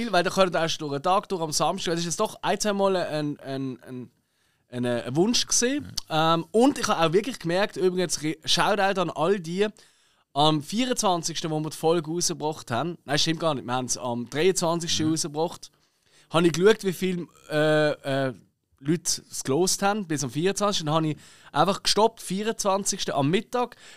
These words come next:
Speaker 1: bis fünfundzwanzig, äh, bis am sechsundzwanzigsten am Morgen. Es sind irgendwie gleich, ich hätte nie gedacht, dass irgendjemand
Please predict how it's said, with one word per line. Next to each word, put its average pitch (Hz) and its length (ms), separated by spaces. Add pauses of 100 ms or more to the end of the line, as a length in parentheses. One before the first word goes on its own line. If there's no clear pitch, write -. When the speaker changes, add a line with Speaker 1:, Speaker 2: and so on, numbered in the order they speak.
Speaker 1:
bis 170 260
fünfundzwanzig, 180 880
äh, 160 180
bis 156 260
am 143 260
sechsundzwanzigsten 151 760
am 131 60
Morgen. 120 480 (500)
Es 127 140
sind 160 180
irgendwie 156 140 (640)
gleich, 208 360
ich 151 120
hätte 151 160
nie 170 100
gedacht, 185 280
dass 156 120
irgendjemand 170 680